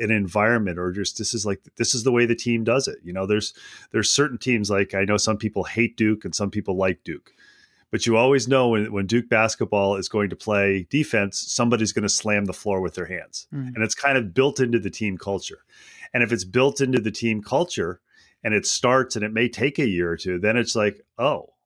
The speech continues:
Speaker 1: well, this is just the way we do it. It helps with recovery."
Speaker 2: Yeah, absolutely. I, I think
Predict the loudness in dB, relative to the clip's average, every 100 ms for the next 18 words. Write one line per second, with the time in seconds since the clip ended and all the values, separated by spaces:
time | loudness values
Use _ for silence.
0 | _ _ _ -4 -2 0 0 0 0 2
1 | 4 2 2 2 2 0 -6 -6 -6 -4
2 | -6 -6 -4 -4 -4 -12 _ _ _ _
3 | _ _ _ _ _ _ _ _ _ _
4 | -8 -4 -4 -6 -10 -6 -4 -4 -2 -2
5 | -2 -4 -6 -16 -20 -16 -2 0 0 -6
6 | -18 _ -14 -2 2 0